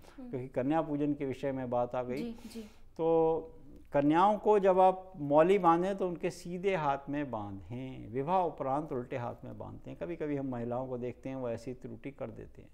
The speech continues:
Speaker 2: तो
Speaker 1: जी।
Speaker 2: ध्यान रखें इस बात का। उनके चरणों को धोएं और उसके बाद चरण उनके स्पर्श करके जब विदाई करें, भोग कर लें, तो उसके बाद उनको अगले वर्ष आने का निमंत्रण दें।
Speaker 1: जी, जी।
Speaker 2: सुख शांति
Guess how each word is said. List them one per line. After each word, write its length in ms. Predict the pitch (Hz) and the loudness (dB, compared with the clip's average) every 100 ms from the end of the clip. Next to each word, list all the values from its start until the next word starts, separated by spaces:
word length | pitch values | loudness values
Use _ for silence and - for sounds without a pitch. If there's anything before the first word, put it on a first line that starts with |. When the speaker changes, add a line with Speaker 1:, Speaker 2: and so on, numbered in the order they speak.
| - - | -20 -14
Speaker 2:
तो 60 | |
Speaker 1:
जी। 100 | 233 | -8
Speaker 2:
ध्यान 220 | 127 147 | -6 -6
रखें 300 | 123 - 127 | -10 -16 -16
इस 60 | 120 | -14
बात 200 | 117 - - | -14 -14 -16
का। 80 | - - - - - - | -20 -20 -20 -20 -14 -6
उनके 280 | 156 185 175 | -2 0 2
चरणों 340 | 170 170 170 | 4 4 2
को 140 | 170 143 | 2 0
धोएं 400 | - 165 185 190 | 0 2 4 4
और 100 | 170 | 2
उसके 220 | 156 160 | 0 2
बाद 200 | 151 156 | 4 4
चरण 340 | 156 156 165 | 4 2 4
उनके 300 | 160 151 156 | 2 -2 -2
स्पर्श 360 | 143 - 180 180 | -2 2 2 4
करके 360 | 165 143 175 165 | 0 -2 0 0
जब 180 | 143 120 | 0 0
विदाई 300 | 123 147 156 | 2 2 2
करें, 280 | 147 160 - - - - | 0 -2 -6 -16 -20 -6
भोग 260 | 123 160 - | 0 0 2
कर 120 | 147 | 2
लें, 260 | 139 151 202 - - - | 4 2 -2 -8 -16 -8
तो 80 | 139 | -8
उसके 240 | - 131 | -6 -4
बाद 200 | 123 151 | 0 0
उनको 340 | 131 120 147 | -2 -4 -4
अगले 460 | 156 131 135 139 165 | -4 -2 0 2 2
वर्ष 260 | 139 147 123 | 2 0 -4
आने 260 | 120 117 | -6 -6
का 160 | 113 151 | -4 -6
निमंत्रण 640 | 131 110 107 101 - 131 123 | -6 -8 -8 -10 -10 -10 -8
दें। 240 | 95 98 | -10 -12
Speaker 1:
जी, 380 | 214 214 - - - | -14 -16 -20 -20 -20
जी। 160 | - 190 | -20 -16
Speaker 2:
सुख 240 | - 233 233 | 0 0 0
शांति 800 | - 165 165 156 262 269 226 | -2 2 2 0 -4 -6 -8